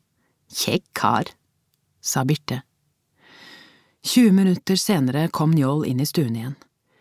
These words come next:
Kajsa merket seg at han tygde hardt på tommelfingeren. Likegyldigheten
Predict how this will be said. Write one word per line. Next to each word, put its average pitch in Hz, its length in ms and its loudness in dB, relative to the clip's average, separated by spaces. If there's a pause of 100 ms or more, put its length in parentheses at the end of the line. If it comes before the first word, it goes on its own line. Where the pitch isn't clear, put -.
(420)
Kajsa 151 400 0
merket 151 400 -2
seg 160 240 0
at - 80 -6
han 156 80 0
tygde 143 400 -2
hardt - 240 -6
på - 160 -6
tommelfingeren. 139 640 -2 (800)
Likegyldigheten 135 840 -2